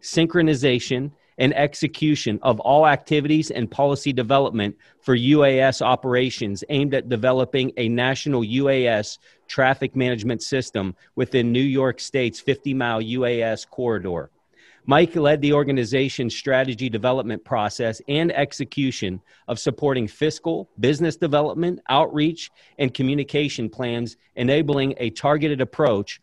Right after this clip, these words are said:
for growth and revenue generation. Prior to working at NUAR, Mike spent twenty-nine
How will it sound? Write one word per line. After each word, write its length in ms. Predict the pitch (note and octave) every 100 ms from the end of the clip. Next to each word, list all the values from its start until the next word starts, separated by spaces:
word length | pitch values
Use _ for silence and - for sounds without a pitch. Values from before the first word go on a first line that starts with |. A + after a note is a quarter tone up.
| _
for 160 | -
growth 500 | G2+ A#2 C3+ D3 D3+ _ _ -
and 180 | A2+
revenue 360 | A2+ B2+ B2 B2+
generation. 760 | G#2+ B2+ B2+ A#2+ A2 - E2 D#2 _ _ _ _ _
Prior 280 | D3 D#3+ F3+
to 80 | E3
working 520 | D#3+ F#3+ - B2 B2
at 160 | B2 A#2+
NUAR, 360 | C#3+ C#3 A#2
Mike 260 | A#2 C3 C#3
spent 380 | - D3 C3 -
twenty-nine 1120 | - D3+ E3 F3 E3+ - C#3 D3+ D3+ D#3 C#3+